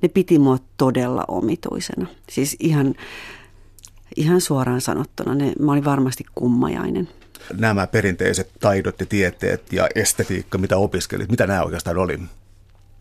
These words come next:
Speaker 1: Siis perinteisiä taidemuotoja, teetaidetta, nuoteatteria, tuhatviisisataaluvulta peräisin olevaa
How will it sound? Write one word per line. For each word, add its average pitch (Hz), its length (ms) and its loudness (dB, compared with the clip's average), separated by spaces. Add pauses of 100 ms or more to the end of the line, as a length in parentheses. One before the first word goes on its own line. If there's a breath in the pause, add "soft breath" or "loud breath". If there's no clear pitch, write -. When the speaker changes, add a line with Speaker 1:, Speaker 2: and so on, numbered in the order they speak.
(1500 loud breath)
Speaker 1:
Siis 196 200 -6
perinteisiä 175 600 0
taidemuotoja, 139 840 2
teetaidetta, 151 840 2
nuoteatteria, 131 1040 0
tuhatviisisataaluvulta 123 960 -2
peräisin 127 420 0
olevaa 120 300 2